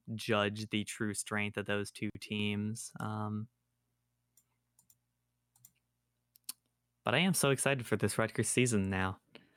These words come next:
Like, we, we have a lot of ranked teams on the schedule, but I think every team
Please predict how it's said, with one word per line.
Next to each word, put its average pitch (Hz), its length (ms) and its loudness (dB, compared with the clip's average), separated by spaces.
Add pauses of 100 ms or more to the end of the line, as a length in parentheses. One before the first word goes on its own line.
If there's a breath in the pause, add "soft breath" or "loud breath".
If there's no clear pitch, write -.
(460 loud breath)
Like, 98 500 2
we, 127 180 4
we 160 120 6
have 220 140 4
a 208 40 6
lot 110 440 2
of 107 180 -2
ranked 104 320 0
teams 101 380 0
on 98 160 0
the 98 80 -8
schedule, 107 560 -2
but 107 100 2
I 117 100 0
think 202 220 2
every 127 260 0
team 123 460 2